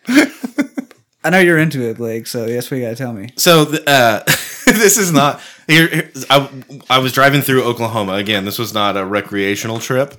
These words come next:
Speaker 3: This was for work, 'cause
Speaker 2: That's
Speaker 3: why
Speaker 2: a
Speaker 3: the fuck else would you go to Oklahoma?
Speaker 2: That's where the rainforest is, right?
Speaker 3: But, but we're driving through Oklahoma, and there's this w-, town, and, like, on their bill, or on their, uh, water tower, right?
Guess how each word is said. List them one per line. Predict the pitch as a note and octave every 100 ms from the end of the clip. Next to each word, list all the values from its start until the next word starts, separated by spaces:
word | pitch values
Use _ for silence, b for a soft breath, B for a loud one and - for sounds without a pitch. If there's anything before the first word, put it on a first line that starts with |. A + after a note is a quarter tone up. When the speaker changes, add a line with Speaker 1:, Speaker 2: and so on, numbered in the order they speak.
| - -
Speaker 3:
This | A2+
was | A2+ A2+
for | - B2
work, | G#2+ A#2 C3 A#2
'cause | C#3+
Speaker 2:
That's | C3+
Speaker 3:
why | A2+
Speaker 2:
a |
Speaker 3:
the | A2+
fuck | - B2+ B2
else | A#2+ B2+ C3
would | A#2+
you | A2
go | A#2+
to | A2+
Oklahoma? | G#2+ A#2 G#2 A#2+ C3
Speaker 2:
That's | D#3+
where | E3
the | D#3+
rainforest | D3 E3+ F3+ C3 B2+ -
is, | B2 C3
right? | B2 -
Speaker 3:
But, | -
but | C3 E3
we're | E3
driving | D#3 D#3 F#3 F3+
through | F3
Oklahoma, | D#3 D#3 B2+ B2+ B2+ A#2 G#2+
and | A2
there's | A2+ G2+
this | G#2 -
w-, | B2+ A2 A#2 - -
town, | - B2+ A#2+ G2 F#2+ G#2 _ _ _ -
and, | C3
like, | A#2 A2 -
on | A#2+ C#3+ D#3
their | C#3+
bill, | A#2 B2+ B2+ B2+
or | A2 G#2+
on | A2
their, | A#2 A2 G2+
uh, | F#2+ F2
water | G#2 B2 B2
tower, | A2+ G#2+ F2 C#2 F#2+
right? | G#2 A2 A2+